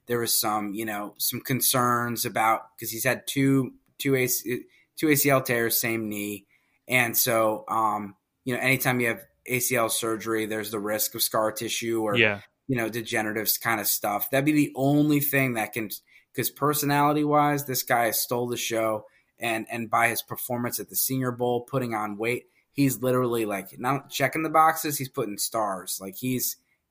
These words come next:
Speaker 1: absolutely killing the offseason.
Speaker 2: All right. Brad, pound for pound, who are we going to be talking about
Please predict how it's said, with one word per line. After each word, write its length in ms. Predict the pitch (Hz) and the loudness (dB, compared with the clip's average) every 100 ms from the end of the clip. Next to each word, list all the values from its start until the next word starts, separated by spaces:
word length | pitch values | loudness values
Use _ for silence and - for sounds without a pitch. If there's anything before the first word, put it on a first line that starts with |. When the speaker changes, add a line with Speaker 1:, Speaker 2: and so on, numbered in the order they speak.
| - | -2
Speaker 1:
absolutely 520 | 120 123 - 135 - | 0 0 0 -2 -2
killing 560 | - 143 120 95 92 98 _ - | -8 -6 -6 -8 -16 -20 _ -8
the 80 | 104 | -6
offseason. 460 | 98 - 71 - _ _ _ _ _ _ _ _ _ _ _ _ - | -4 -6 -8 -14 _ _ _ _ _ _ _ _ _ _ _ _ -2
Speaker 2:
All 80 | |
right. 240 | 117 101 - _ _ _ _ - - _ - | 0 0 -4 _ _ _ _ -20 -20 _ 4
Brad, 380 | 131 131 127 - _ _ _ - | 6 6 4 -8 _ _ _ 0
pound 320 | 147 147 147 | 4 6 4
for 140 | - | -2
pound, 500 | 147 139 135 131 131 - _ | 0 4 4 4 -4 -14 _
who 200 | _ 139 | _ 4
are 160 | 139 143 | 6 6
we 100 | 143 | 2
going 360 | 139 135 131 | 0 0 0
to 180 | 127 131 | -2 -4
be 120 | 123 | -4
talking 520 | 120 - 120 120 123 117 | -6 4 4 4 -2 -2
about 380 | 113 113 110 | 4 4 4